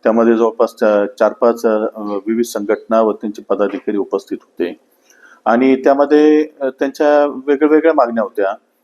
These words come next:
एक तर एक कमिटी, अ, स्थापन करावी, अ, ज्यामध्ये दिव्यांग,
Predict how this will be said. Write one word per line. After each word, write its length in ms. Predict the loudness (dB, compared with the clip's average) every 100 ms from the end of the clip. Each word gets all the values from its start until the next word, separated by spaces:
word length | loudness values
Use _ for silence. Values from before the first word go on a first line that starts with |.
| _ _
एक 200 | -6 -2
तर 100 | 2
एक 200 | 2 0
कमिटी, 580 | 0 0 2 2 2 -2 -6
अ, 80 | -6
स्थापन 480 | -4 -4 -2 -2
करावी, 420 | 0 2 0 -2 -10 _ _ _ _ _ -6
अ, 120 | -2
ज्यामध्ये 600 | 2 2 2 2 2 2
दिव्यांग, 480 | 0 0 0 0